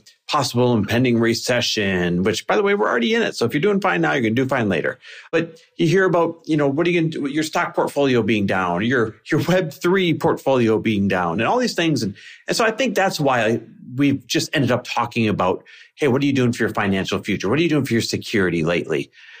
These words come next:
And when I start to notice these common threads show up in these conversations, they usually turn into podcast episodes just like this. And I had three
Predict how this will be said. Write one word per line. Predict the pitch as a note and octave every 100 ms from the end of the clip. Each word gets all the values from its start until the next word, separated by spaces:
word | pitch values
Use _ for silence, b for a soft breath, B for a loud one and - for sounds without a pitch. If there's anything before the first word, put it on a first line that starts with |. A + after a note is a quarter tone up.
| B B B
And | D#3+ D#3+
when | G3+
I |
start | F3 - B3+ C4+
to |
notice | G3+ F3 F3+ D#3+ -
these | C3+ A#2 - - -
common | - D#3+ D3 A#2
threads | A#2+ A#2 A2+ G2+ - -
show | - A2+ E2
up | D#2
in | F#2
these | F2
conversations, | - F2+ - F#3+ G#3 G#2 B2+ D#3+ - b b
they |
usually | B2 C3+ F3+ G#3
turn | - D#3+ D3
into | C#3
podcast | C3 - C3+ C3 A#2+ F2+ - F2+
episodes | E2+ - F#2+ F#2 -
just | A#2+ - A2+ G#2 - - -
like | G2 F2+ -
this. | F2+ A2 - - - _ B B B B
And | C#3
I | C#3+ C#3 C#3 - _
had | - D#3+ - -
three | F#3+ F3+ G3+ C4 B3+ B3+ B3+